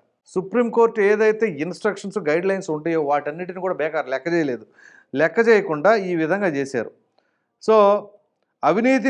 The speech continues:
నిరోధక శాఖ అంటే ఏసీబీ ఉంటుంది కదా, యాంటీ కరప్షన్ బ్యూరో, గత నెల రోజులుగా చేపట్టిన ప్రాథమిక విచారణలో ఈ కుంభకోణానికి సంబంధించిన కీలక అంశాలు, ఆధారాలు బయటపడ్డాయి. ఏంటి ఆ కీలక అంశాల ఆధారాలంటే, దీంతో విజి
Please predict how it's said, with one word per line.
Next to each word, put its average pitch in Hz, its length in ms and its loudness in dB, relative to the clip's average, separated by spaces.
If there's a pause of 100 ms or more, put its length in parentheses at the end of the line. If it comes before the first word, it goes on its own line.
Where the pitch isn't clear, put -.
నిరోధక 226 360 4 (120)
శాఖ 196 260 4 (260)
అంటే 170 160 -4 (100)
ఏసీబీ 208 360 -2
ఉంటుంది 185 220 -4
కదా, 160 160 2 (560)
యాంటీ 190 260 0
కరప్షన్ 220 320 -2
బ్యూరో, 170 160 2 (100)
గత 165 180 -2
నెల 190 100 2 (100)
రోజులుగా 233 340 4 (120)
చేపట్టిన 202 360 -2 (100)
ప్రాథమిక 185 460 0
విచారణలో 120 540 -4 (640)
ఈ - 20 2 (140)
కుంభకోణానికి 240 640 2
సంబంధించిన 202 520 -2 (340)
కీలక 202 260 0 (140)
అంశాలు, 175 360 0 (260)
ఆధారాలు 151 480 0 (120)
బయటపడ్డాయి. 107 480 -8 (840)
ఏంటి 208 220 4
ఆ - 100 -2
కీలక 185 240 -2 (100)
అంశాల 165 320 -2
ఆధారాలంటే, 139 560 -2 (600)
దీంతో 247 300 4 (380)
విజి 233 340 0